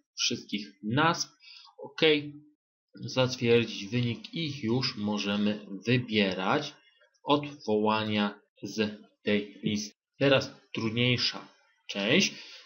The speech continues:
Chcemy, żeby właśnie w zależności od tego, jaką grupę wybierzemy na pierwszej liście, druga odpowiednio się dopasowywała. Żeby to zrobić, potrzebujemy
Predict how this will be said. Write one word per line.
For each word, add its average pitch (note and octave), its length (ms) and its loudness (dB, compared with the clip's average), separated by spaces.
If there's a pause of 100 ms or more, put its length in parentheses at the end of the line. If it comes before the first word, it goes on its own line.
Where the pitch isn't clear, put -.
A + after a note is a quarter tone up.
(140)
Chcemy, C#3 560 2
żeby A2+ 480 -2
właśnie A#2+ 320 0
w G2+ 40 -8
zależności G#2+ 520 -4
od - 180 -12
tego, G#2+ 200 -2
jaką G#2 640 -2
grupę A2+ 380 -10 (100)
wybierzemy F#2+ 760 -6 (340)
na G2 100 -10
pierwszej C3+ 400 -2
liście, A#2+ 500 2 (460)
druga A#2 680 2 (440)
odpowiednio G2+ 640 -4 (100)
się - 220 -8 (200)
dopasowywała. G2+ 1300 -4 (200)
Żeby G#2 320 -2 (180)
to F3+ 320 2
zrobić, B2 380 -6
potrzebujemy A2 1200 0